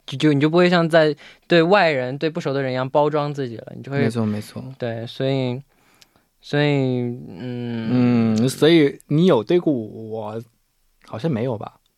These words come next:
Speaker 1: 有吗？
Speaker 2: 有吗？啊，有吗？
Speaker 1: 那我本来就这样。
Speaker 2: 但，那你本来你就不怎么会生气的人。
Speaker 1: 对啊，我，
Speaker 2: 对。
Speaker 1: 我本来，我本来我都不，我就不生气。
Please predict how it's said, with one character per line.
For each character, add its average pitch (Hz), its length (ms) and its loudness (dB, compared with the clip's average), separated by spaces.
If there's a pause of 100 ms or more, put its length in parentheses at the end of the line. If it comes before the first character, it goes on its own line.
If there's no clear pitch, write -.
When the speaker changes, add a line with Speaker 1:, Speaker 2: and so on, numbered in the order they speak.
Speaker 1:
有 139 160 -6
吗？ 131 240 -8 (320)
Speaker 2:
有 107 160 -12
吗？ 113 220 -16 (800)
啊， 113 360 -8
有 110 160 -4
吗？ 120 240 -8
Speaker 1:
那 233 140 2
我 254 80 6
本 127 160 0
来 127 100 -6
就 160 80 2
这 269 160 4
样。 214 160 -2
Speaker 2:
但， 220 40 6
那 247 120 6
你 202 80 6
本 123 180 2
来 113 140 4
你 170 100 6
就 131 120 2
不 285 160 4
怎 117 160 0
么 107 340 -2
会 160 220 0
生 165 420 -2
气 - 180 0
的 151 80 0
人。 - 320 -14
Speaker 1:
对 151 120 2
啊， 120 120 6
我， 120 120 2
Speaker 2:
对。 185 240 0
Speaker 1:
我 170 80 4
本 151 180 2
来， 139 160 2
我 180 100 2
本 165 220 2
来 120 140 -2
我 143 160 0
都 120 80 -8
不， 120 200 -12
我 117 80 -4
就 123 80 -8
不 120 120 -10
生 123 200 -12
气。 - 160 -20